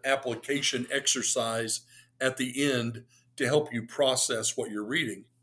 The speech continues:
Well, for example, I focused on the fact that sometimes, uh,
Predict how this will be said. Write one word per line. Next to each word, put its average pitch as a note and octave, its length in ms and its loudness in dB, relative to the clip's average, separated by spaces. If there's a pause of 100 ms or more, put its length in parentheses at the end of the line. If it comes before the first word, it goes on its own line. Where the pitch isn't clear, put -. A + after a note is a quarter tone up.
(640)
Well, C#3+ 100 0
for D#3+ 200 6
example, C#3 500 4
I E3 140 8
focused C3+ 480 0
on B2 140 2
the A2+ 100 -2
fact B2+ 360 0
that C3 140 -4
sometimes, B2+ 720 0 (540)
uh, B2 380 6